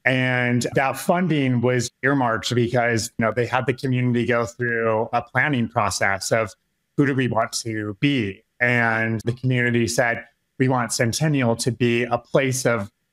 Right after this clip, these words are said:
really great and fun experiences, from our neighborhoods to our shopping centers." And so because the community really kind of asked for that, then Economic Development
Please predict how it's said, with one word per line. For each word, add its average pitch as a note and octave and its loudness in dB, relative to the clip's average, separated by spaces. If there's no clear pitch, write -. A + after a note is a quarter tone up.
really C#3 2
great C3+ 0
and C3 0
fun B2+ 0
experiences, B2 0
from B2 0
our A#2 2
neighborhoods B2 0
to C#3 2
our A2+ 2
shopping C#3+ 2
centers." G2+ 0
And A#2 0
so B2 0
because C3+ 0
the B2+ 2
community B2+ 0
really A#2 2
kind A#2 -4
of A2 -2
asked B2+ 0
for B2 2
that, G#2 0
then A2+ 0
Economic A#2 -2
Development A2+ -2